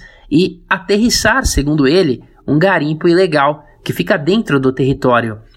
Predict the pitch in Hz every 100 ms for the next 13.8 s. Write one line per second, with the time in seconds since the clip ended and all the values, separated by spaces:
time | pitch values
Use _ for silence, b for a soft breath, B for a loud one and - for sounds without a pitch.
0 | - 123 127 139 160 160 175 151 180 190
1 | 196 214 254 269 214 208 233 - 175 185
2 | 196 185 160 180 190 151 127 123 107 107
3 | b b b 127 123 139 160 139 123 160
4 | 196 180 151 160 147 147 165 156 131 117
5 | 185 196 139 120 190 220 180 127 123 147
6 | 151 143 135 175 165 139 131 135 127 -
7 | B B B 190 208 214 220 202 202 180
8 | 175 180 143 - 156 135 - 131 135 123
9 | 139 170 123 113 - 131 160 156 120 110
10 | 170 135 - 120 120 139 151 - b b
11 | 131 151 131 156 170 180 180 190 165 127
12 | 170 196 170 160 147 185 185 165 175 175
13 | 170 170 180 165 185 147 120 110